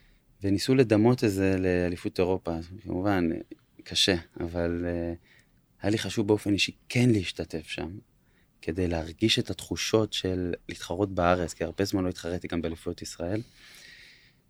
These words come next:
אה, התחרתי שם, זה אומנם היה חודש, אפילו משהו כזה, כשחזרתי באמת להתחרות,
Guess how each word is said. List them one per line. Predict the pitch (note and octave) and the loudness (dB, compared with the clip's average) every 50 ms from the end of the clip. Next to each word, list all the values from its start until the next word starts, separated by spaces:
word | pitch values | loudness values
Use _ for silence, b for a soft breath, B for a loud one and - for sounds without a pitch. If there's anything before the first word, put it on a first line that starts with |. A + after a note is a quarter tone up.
| _ - | _ -6
אה, | - F#2 G2 G2 G2 F#2+ F#2 F2+ F2 F2 F2 F2 E2+ E2+ E2+ D#2+ D#2 b b b b b b b b b b _ _ _ - - - - - - - - | -4 -2 0 0 2 2 0 0 0 0 0 0 0 -2 -4 -6 -10 b b b b b b b b b b _ _ _ -20 -20 -20 -20 -20 -20 -18 -12
התחרתי | - - - F#2 F2+ G#2 A2 - F#2+ | -8 -4 -2 2 4 4 4 4 2
שם, | - - F2+ F2 F2 E2 - | -2 -4 -4 -6 -8 -10 -10
זה | - - E2+ E2 E2 D#2+ D#2+ E2 E2+ - - - - - - - - - - | -10 -8 -6 -6 -4 -6 -6 -8 -10 -12 -12 -14 -14 -14 -14 -16 -18 -16 -10
אומנם | - E2 E2+ F#2 G2 G2 G#2 G2+ G2 F#2 F2 B B B B B B B B B B B B _ | -6 -2 2 4 6 6 6 6 4 2 0 B B B B B B B B B B B B _
היה | - E2 F2 F#2 G2 G2+ G2+ G2+ G2+ G2 G2 F#2+ F#2 F2+ F2 E2+ E2 D#2 D#2 - _ _ _ _ _ _ _ _ _ _ _ - | -4 2 4 6 8 8 8 8 6 4 4 4 4 2 2 2 0 -4 -6 -12 _ _ _ _ _ _ _ _ _ _ _ -16
חודש, | - - - - - G2+ G#2 A#2 B2 B2 A#2 B2+ A#2+ A#2+ A#2 A2+ A2 G2+ - - - | -14 -12 -10 -8 0 6 8 8 8 8 8 10 10 12 12 10 10 8 4 2 -2
אפילו | - - G#2+ G#2 G2+ E2+ D#2 - | -2 2 4 6 6 4 2 -2
משהו | D#2+ - - - - A#2+ | -8 -6 -4 -2 0 4
כזה, | B2 A#2+ A2 A2 G#2 | 4 8 10 8 8
כשחזרתי | G2 - F#2+ F2+ G2 F#2 G#2+ G#2 A2 - - A2+ G#2+ G#2 G#2 G2+ G2+ G2 F#2+ F#2 F2 | 8 4 0 0 6 8 8 8 8 8 8 8 10 10 10 10 8 8 6 4 4
באמת | F#2 F#2 F#2+ G#2 - - | 4 4 4 4 4 4
להתחרות, | A2+ G#2 - - F#2+ F2 F2+ A2 C#3+ F3 - - | 2 0 2 2 0 4 4 4 4 4 2 -4